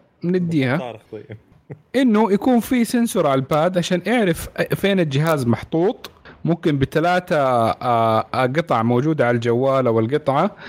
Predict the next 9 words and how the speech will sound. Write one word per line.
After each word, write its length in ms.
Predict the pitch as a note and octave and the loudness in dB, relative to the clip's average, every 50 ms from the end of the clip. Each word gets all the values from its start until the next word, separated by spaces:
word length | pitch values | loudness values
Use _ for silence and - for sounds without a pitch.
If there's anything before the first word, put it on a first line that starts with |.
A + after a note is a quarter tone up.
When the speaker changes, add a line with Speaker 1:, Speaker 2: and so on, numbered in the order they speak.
| - - - - | -18 -14 -6 -2
Speaker 1:
إنها 220 | B2 B2+ C3+ D3 | 0 2 2 2
تقدر 260 | C#3 - F#3 E3+ E3 D3+ | 0 0 0 0 0 -2
تبين 540 | - - D#3+ D3+ E3+ E3+ E3 D3+ C3+ B2+ B2+ | 0 -2 -2 0 0 2 2 2 2 2 2
لل-، 340 | E3 G3+ A#3 A3+ G#3 F3 - | 0 0 0 0 0 -2 -4
للباد 1040 | - F2+ C3+ E3+ G#3 G#3+ G3+ F#3+ E3+ D3 C#3 B2+ A#2+ A#2 A2 - - D3 C3+ B2+ B2+ | -6 -6 -4 -2 0 0 2 0 2 2 2 2 2 0 0 0 0 0 0 2 0
نفسها 560 | C#3 D3 D3+ - - - E3+ G3 A3 G#3 - | 0 0 0 -2 -2 -2 0 0 0 0 0
إنه 120 | C#3+ C3+ C3+ | 0 0 0
فين 240 | B2+ - F3+ E3 D3 | 0 0 0 0 0
الجهاز. 540 | B2+ B2 A#2+ B2 B2 A2+ G#2 F#2+ G2 - | 0 0 0 0 2 2 0 0 -2 -6